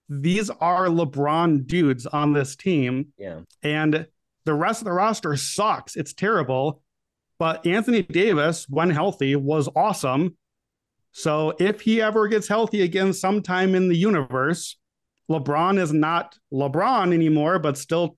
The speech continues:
Speaker 1: top five, top ten, whatever he is, and he'll, we'll get the best version of the playoffs. The case for the Lakers is if everything is clicking, you have LeBron and Anthony Davis, who I think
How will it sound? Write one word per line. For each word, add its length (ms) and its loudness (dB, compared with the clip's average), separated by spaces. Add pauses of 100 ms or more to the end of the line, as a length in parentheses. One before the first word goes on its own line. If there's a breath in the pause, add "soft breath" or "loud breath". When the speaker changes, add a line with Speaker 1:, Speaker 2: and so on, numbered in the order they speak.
Speaker 1:
top 340 -4 (120)
five, 380 -2
top 260 -2
ten, 220 0
whatever 400 0
he 160 0
is, 300 0 (160)
and 260 0
he'll, 240 -2
we'll 140 0
get 140 -2
the 60 -2
best 260 -4
version 300 0
of 60 -2
the 0 -
playoffs. 600 -2 (840)
The 100 0
case 240 0
for 80 0
the 80 4
Lakers 500 0
is 460 -2 (1120)
if 220 0
everything 460 0
is 120 -2
clicking, 540 0 (640)
you 160 2
have 140 2
LeBron 420 0
and 120 2
Anthony 300 0
Davis, 480 0
who 120 -2
I 100 -2
think 280 0